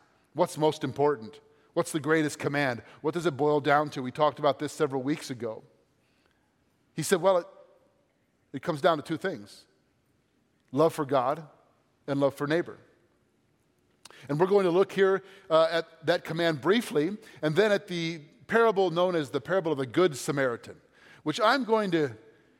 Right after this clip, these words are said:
it's not much of a guess here, go on a limb that you've heard of that before.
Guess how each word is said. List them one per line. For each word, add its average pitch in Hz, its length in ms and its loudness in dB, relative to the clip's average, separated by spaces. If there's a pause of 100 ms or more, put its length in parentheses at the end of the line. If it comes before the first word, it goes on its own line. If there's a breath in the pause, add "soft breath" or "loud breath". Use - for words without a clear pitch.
(300 soft breath)
it's - 120 -16
not 220 140 4
much 180 240 0
of 139 80 -4
a 131 160 -2 (320)
guess 143 360 2
here, 131 260 -6
go 139 140 0
on 156 80 4
a 151 60 4
limb 156 220 4
that 147 80 -4
you've 185 180 -8
heard 214 200 0
of 135 80 -6
that 120 200 0
before. 107 420 -12